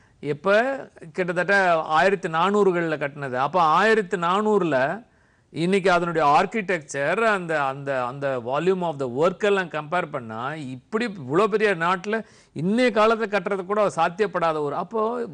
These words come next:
மக்கள் வலுவா இருந்திருக்கிறாங்க, சமூகம் வலுவா இருந்திருக்குது. அரசாங்கம் வந்து அரச ஆண்ட அரசன் வந்து கிரேனால பண்ணல, மக்களை தான் சாடி ப-, மக்களை தான் கூட்டியிருக்கிறாரு.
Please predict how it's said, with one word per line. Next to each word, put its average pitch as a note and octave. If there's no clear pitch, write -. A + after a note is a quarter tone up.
மக்கள் F3+
வலுவா A3
இருந்திருக்கிறாங்க, G3+
சமூகம் A#3+
வலுவா A3+
இருந்திருக்குது. G3+
அரசாங்கம் A3+
வந்து G#3+
அரச F#3
ஆண்ட G3+
அரசன் F#3+
வந்து G#3
கிரேனால G#3+
பண்ணல, D3+
மக்களை D#3+
தான் A3
சாடி F#3
ப-, E3
மக்களை D#3+
தான் G#3+
கூட்டியிருக்கிறாரு. D#3